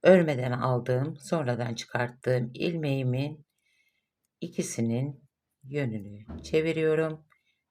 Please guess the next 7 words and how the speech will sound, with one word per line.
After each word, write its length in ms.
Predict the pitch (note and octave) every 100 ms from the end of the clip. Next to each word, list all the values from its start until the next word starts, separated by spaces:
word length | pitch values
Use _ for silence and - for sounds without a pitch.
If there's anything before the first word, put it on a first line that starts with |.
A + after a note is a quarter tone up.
| _ _ _ -
ve 300 | D3+ D#3 D3+ _ _ _ _ _ _ _ _ -
düz 300 | C3 B2+ -
olarak 440 | C3+ A#2+ A#2 A2+ A#2+
örüyorum. 500 | A2+ A2+ A2+ G#2+ A2 _ _ _ _ _ _ _
İki 220 | - - F#3+
tane 680 | E3 C3+ A#2+ C3 D3+ D#3 - _ _ _ -
düz 280 | C3 B2+